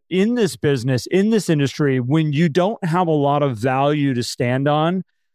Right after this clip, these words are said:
you do need to jump and run at every single moment, at every single opportunity, every single phone call. You have to jump and run, because other than you being there on that spot, you don't have a whole lot of extra value around you, other than you have a license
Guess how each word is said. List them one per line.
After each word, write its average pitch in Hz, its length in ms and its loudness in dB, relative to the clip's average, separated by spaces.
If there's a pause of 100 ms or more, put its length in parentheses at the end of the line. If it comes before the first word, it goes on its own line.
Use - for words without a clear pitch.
(200)
you 170 180 4
do 170 300 2
need 190 180 0
to 135 80 0
jump 135 320 -2
and 123 140 -2
run 117 300 -2 (100)
at 151 160 0 (100)
every 180 300 2
single 151 400 -2
moment, 135 380 -2
at 120 180 -6
every 170 220 0
single 151 340 -2
opportunity, 135 720 -2
every 180 240 0
single 160 320 -2
phone 139 300 -4
call. 127 200 0
You 127 160 -4 (140)
have 247 300 0
to 190 100 -2
jump 156 260 -2
and 135 140 -2
run, 127 280 -2 (500)
because 185 300 2
other 220 240 0
than 196 320 0
you 190 200 4
being 165 340 0
there 196 180 2
on 160 220 2
that 156 160 2
spot, 160 400 -2
you 143 100 2
don't 160 340 0
have 139 280 -4
a 143 80 0
whole 127 240 -2
lot 143 160 0
of 131 100 -2
extra 131 300 -2
value 131 400 0
around 135 360 0
you, 143 100 2
other 147 160 2
than 151 160 0
you 147 80 2
have 139 100 0
a 139 40 0
license 156 720 -2